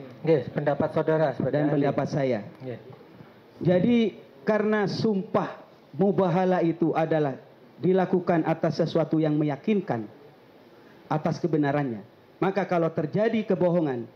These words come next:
Speaker 2: dan dilakukan sumpah, itu adalah penyalahgunaan sumpah bukan pada semestinya atau mubahalah. Tunggu dulu saya ngomong. Maka dalam hal ini namanya az-zulmu,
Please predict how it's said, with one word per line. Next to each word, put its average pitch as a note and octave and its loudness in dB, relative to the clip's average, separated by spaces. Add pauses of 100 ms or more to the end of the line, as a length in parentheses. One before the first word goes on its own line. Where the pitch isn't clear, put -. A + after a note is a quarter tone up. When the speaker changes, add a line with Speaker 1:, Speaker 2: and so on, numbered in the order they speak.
(220)
Speaker 2:
dan F3+ 2
dilakukan F3+ 2
sumpah, D3+ -2 (500)
itu E3+ 2
adalah D#3 2
penyalahgunaan D3+ 0
sumpah D#3 -4
bukan D3+ 0
pada C3 -2
semestinya B2 -2
atau - -2
mubahalah. A#2+ -2 (880)
Tunggu D#3 2
dulu C#3+ 2
saya C3 0
ngomong. A2 -2 (1160)
Maka D#3 0
dalam A3+ 4
hal F#3+ 2
ini E3 -2 (960)
namanya A#3+ 2
az-zulmu, G#3 2